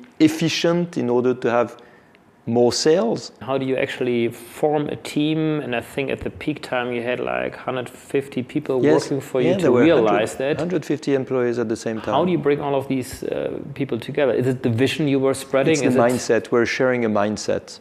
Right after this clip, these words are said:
Speaker 1: It was interesting to see that we did not have mass consumer goods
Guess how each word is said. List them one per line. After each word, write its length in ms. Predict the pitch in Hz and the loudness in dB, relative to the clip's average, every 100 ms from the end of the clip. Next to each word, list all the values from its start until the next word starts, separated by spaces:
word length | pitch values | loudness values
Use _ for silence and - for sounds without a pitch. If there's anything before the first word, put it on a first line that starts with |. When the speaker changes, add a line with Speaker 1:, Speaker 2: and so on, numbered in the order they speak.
| _ - - - _ - | _ -20 -20 -20 _ -6
Speaker 1:
It 200 | 147 123 | -2 4
was 240 | 147 120 | 4 4
interesting 540 | 131 151 - 160 160 147 | 0 -2 0 -2 0 -2
to 100 | 143 | -2
see 220 | - 190 | -2 -2
that 280 | 170 120 - - - - _ _ _ _ - | 0 -2 -2 -20 -20 -20 _ _ _ _ -2
we 200 | 131 135 | 4 4
did 240 | 143 202 | 4 2
not 240 | 185 170 - | 2 0 -2
have 480 | 131 135 156 156 | 0 2 2 -2
mass 320 | 120 135 151 - | 0 0 0 -4
consumer 800 | 147 127 - 139 131 123 117 | -4 -2 0 2 4 2 2
goods 500 | 107 107 104 92 90 | 2 4 2 0 -8